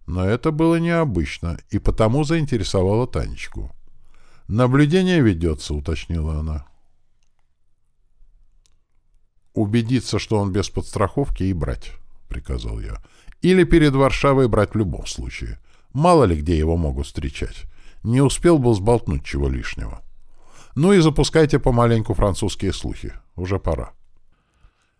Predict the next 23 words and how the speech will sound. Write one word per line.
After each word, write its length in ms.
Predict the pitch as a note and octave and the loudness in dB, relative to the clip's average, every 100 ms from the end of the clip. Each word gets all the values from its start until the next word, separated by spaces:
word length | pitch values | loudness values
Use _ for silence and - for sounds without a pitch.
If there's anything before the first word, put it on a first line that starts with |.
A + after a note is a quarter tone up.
| _ _ - | _ _ -4
Серьезных 680 | - B2+ C#3 D3 A#2 A#2+ B2 | 2 6 6 6 4 0 0
вещей 340 | A#2 - D#3 | -2 0 0
типа 280 | - G#2+ E2+ | 0 -2 -2
стрельбы 460 | - G2+ G2+ G#2+ | -2 -2 0 2
или 180 | F2 E2 | 2 2
взрывов 500 | F2+ G2 D3+ B2+ - | 0 0 2 0 -2
мы 140 | G#2 F2 | -2 -2
своим 400 | G#2 G2 F2+ F2+ | 0 0 0 0
бонапартистам, 760 | F2+ F2+ F#2 - - - C#2 | -2 -2 -4 -4 -8 -8 -8
как 220 | - D2 | -6 -4
я 140 | E2 D#2 | -2 -2
уже 160 | C#2+ | -2
говорил, 420 | C#2+ D#2 D#2+ A#2+ C#3 | -2 -2 -2 -2 -2
поручать 540 | D#2 C#2+ - D2+ - | -2 -4 -4 -6 -6
не 60 | D2+ | -8
собирались. 720 | E2 D#2 D2+ - - - - - - - - | -6 -4 -6 -6 -10 -14 -14 -20 -20 -20 -8
И 80 | E3 | -2
без 240 | E3 C3 | 2 2
них 220 | E2 C#2 C2+ | 0 -4 -6
имелось 380 | B1+ G#1+ B1 | -8 -8 -10
кому 280 | - C#2+ C2 | -4 -4 -4
этим 240 | A#1 - B1+ | -6 -8 -6
заняться. 580 | C2+ B1+ - - - | -4 -6 -10 -16 -18